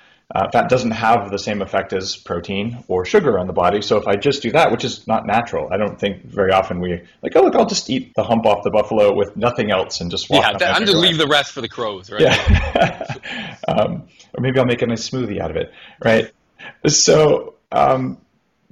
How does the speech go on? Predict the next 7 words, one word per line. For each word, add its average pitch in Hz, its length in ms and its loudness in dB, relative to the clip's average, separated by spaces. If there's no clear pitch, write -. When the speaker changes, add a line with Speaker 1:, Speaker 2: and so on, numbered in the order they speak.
Speaker 1:
given 180 300 2
that, 160 240 2
that 131 120 2
you've 131 160 -6
got 175 260 0
that, - 440 0
um, 110 480 -2